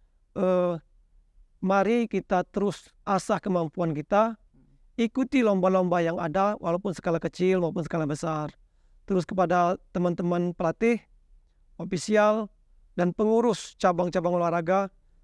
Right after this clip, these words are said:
terus lakukan pembinaan. Terus lakukan pembinaan olahraga, jangan berhenti. Sekalipun mungkin belum berhasil, nggak masalah. Nah, itu kan, karena, eh, keberhasilan itu nggak, nggak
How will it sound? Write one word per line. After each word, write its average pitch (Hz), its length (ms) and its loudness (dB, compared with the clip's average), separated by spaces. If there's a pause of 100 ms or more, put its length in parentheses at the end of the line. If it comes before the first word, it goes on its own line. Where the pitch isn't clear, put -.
(200)
terus 240 320 0
lakukan 240 720 0
pembinaan. 190 560 -4 (560)
Terus 214 240 0
lakukan 202 400 0
pembinaan 180 400 -2
olahraga, 160 480 -4
jangan 220 240 2
berhenti. 185 480 -4 (880)
Sekalipun 202 480 2
mungkin 208 320 0
belum 202 160 0
berhasil, 202 320 0
nggak 185 160 0
masalah. 185 400 0 (480)
Nah, 160 80 -8
itu 160 160 -6
kan, 214 100 2 (540)
karena, 214 360 0
eh, 214 200 2
keberhasilan 214 560 0
itu 214 160 -2
nggak, 269 320 -2
nggak 196 240 -4